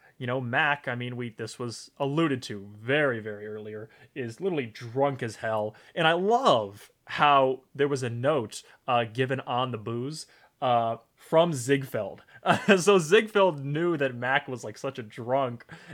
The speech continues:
and sent him, uh, all of this liquor, uh, purposely to make the show kind of go in shambles. Interesting that we never see Ziegfeld, because he's clearly the antagonist for George White here. Um, and yeah, Indy is running this show, and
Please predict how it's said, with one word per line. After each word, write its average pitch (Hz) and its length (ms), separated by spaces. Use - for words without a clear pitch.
and 127 160
sent 131 360
him, 117 280
uh, - 20
all 120 440
of 113 100
this 113 180
liquor, 110 520
uh, 127 160
purposely 165 540
to 117 80
make 120 240
the 120 80
show 127 320
kind 120 160
of 107 80
go 113 160
in 104 60
shambles. 113 440
Interesting 208 380
that 151 80
we 143 80
never 139 180
see 156 260
Ziegfeld, 120 540
because 110 220
he's 123 160
clearly 143 400
the 113 120
antagonist 110 540
for 104 140
George 113 260
White 117 280
here. 104 280
Um, 120 380
and 143 440
yeah, 190 280
Indy 190 300
is 175 160
running 180 280
this 185 100
show, 180 400
and 135 180